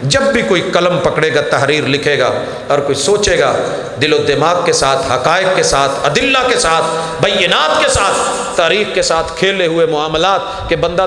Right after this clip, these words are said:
तीन सौ साल बाद पैदा होता है, वहाँ था ही नहीं। पूरी दास्तान करबला जो बनाई गई है, मिनट मिनट में ये आ रहा है, वो जा रहा है, ये ऐसे कह रहा है, इसको उठा दिया जाए, इसको माजूल कर दिया जाए, इसको यूं कर दिया जाए, यूं लगता है कि उसी मैदान में सारी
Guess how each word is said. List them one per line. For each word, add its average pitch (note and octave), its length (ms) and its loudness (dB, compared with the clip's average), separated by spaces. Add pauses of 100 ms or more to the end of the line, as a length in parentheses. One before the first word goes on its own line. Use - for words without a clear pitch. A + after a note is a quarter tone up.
तीन G#3 240 -2
सौ F#3+ 140 0
साल F#3 260 2
बाद A#3 280 2
पैदा A#3+ 220 2
होता A#3+ 260 2
है, C4+ 120 0 (320)
वहाँ F#3 320 -2
था D#3+ 160 2
ही B3 140 0
नहीं। C4+ 140 0 (340)
पूरी E4 600 2
दास्तान C4 640 2
करबला A#3+ 440 2
जो A#3 120 2
बनाई B3 400 2
गई G#3+ 180 2
है, C#3 120 2 (300)
मिनट C#4+ 280 0
मिनट C4 240 0
में A#3+ 100 2
ये A#3+ 180 0
आ A3+ 160 2
रहा A3+ 100 2
है, A3+ 60 2
वो A#3+ 140 4
जा A3 160 2
रहा A3+ 100 2
है, A3+ 60 0
ये G#3+ 80 0
ऐसे A3 220 0
कह A#3 160 2
रहा A3+ 140 2
है, - 340 -6
इसको A3+ 240 0
उठा A#3 240 0
दिया A#3 180 0
जाए, A#3 100 2
इसको A3+ 180 -2
माजूल A3 320 0
कर A#3+ 160 0
दिया A#3 160 0
जाए, A#3 100 0
इसको A3+ 200 -2
यूं B3+ 160 0
कर B3 160 0
दिया B3 220 0
जाए, C4 200 0 (260)
यूं E4+ 240 0
लगता D4+ 320 0
है C4 120 2
कि B3+ 100 0
उसी B3+ 220 0
मैदान A#3+ 400 0
में A#3+ 120 0
सारी A#3 240 0